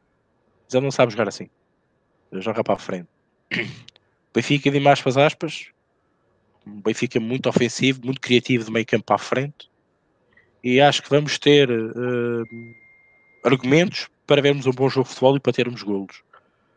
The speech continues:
Tristeza será se a gente não o tiver, mas isto, como dizia o outro, prognóstico só no fim do jogo. Meus amigos, over dois vinte e cinco é a minha linha. No Moneyline, apostava Porto. E capa asi-, asiático zero para o Porto,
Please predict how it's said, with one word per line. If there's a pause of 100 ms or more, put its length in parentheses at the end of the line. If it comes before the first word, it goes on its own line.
(640)
Tristeza
será
se
a
gente
não
o
tiver,
mas
isto,
como
dizia
o
outro,
prognóstico
só
no
fim
do
jogo. (460)
Meus
amigos, (140)
over
dois
vinte
e
cinco (480)
é
a
minha
linha. (120)
No
Moneyline, (600)
apostava
Porto. (1120)
E
capa
asi-, (180)
asiático
zero
para
o
Porto,